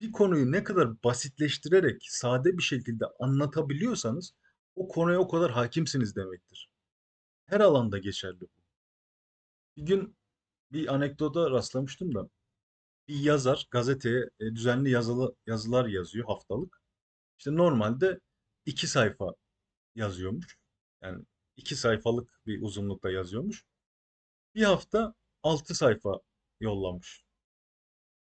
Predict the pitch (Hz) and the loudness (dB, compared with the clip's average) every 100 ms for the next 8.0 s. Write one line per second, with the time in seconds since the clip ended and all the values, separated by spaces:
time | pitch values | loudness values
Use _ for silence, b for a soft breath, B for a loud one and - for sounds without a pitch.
0 | - 131 147 147 220 190 170 185 190 151 | -8 -4 -2 0 2 2 4 6 4 0
1 | 120 117 - 156 180 - - 139 151 143 | -12 -12 -6 -4 -4 -6 -6 -4 -4 -8
2 | - - 120 180 196 - - 123 127 143 | -14 -8 -2 -2 -2 -6 -8 -2 0 0
3 | 143 143 147 143 - 165 156 185 160 127 | 0 -2 -4 -8 -4 -2 0 0 -2 -4
4 | 127 - 135 165 165 135 107 110 - - | -12 -18 -4 0 2 2 0 -2 -4 -2
5 | 104 104 104 101 - 127 - 107 - 139 | -2 -2 -4 -4 -6 -10 -6 -8 -6 -4
6 | 117 151 196 - _ _ _ _ _ - | -2 -2 -8 -14 _ _ _ _ _ -2
7 | 127 139 151 143 151 156 156 - 202 190 | 0 2 0 2 4 4 0 -6 -6 -6